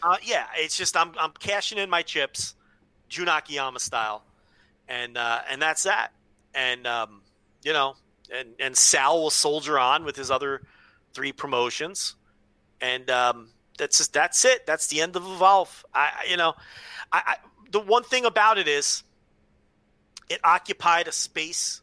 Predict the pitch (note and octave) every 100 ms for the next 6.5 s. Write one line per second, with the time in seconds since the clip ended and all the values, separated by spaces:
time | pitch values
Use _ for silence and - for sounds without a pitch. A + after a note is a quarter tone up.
0 | _ _ _ - D3 C#3+ E3 D#3 C3+ C3+
1 | C3 C3+ C3 - C#3+ - C#3+ C3+ C3 B2
2 | A#2 C3+ G#2+ - _ _ _ _ _ _
3 | _ _ _ _ A#2 A#2 B2+ D#3 D#3 C#3+
4 | C3+ C#3 - - C3 C#3+ C3+ B2+ C#3 B2
5 | C3 B2 B2 A#2 B2 A#2 C3+ A#2 G#2+ C3+
6 | C3+ - G#2+ G#2+ G#2+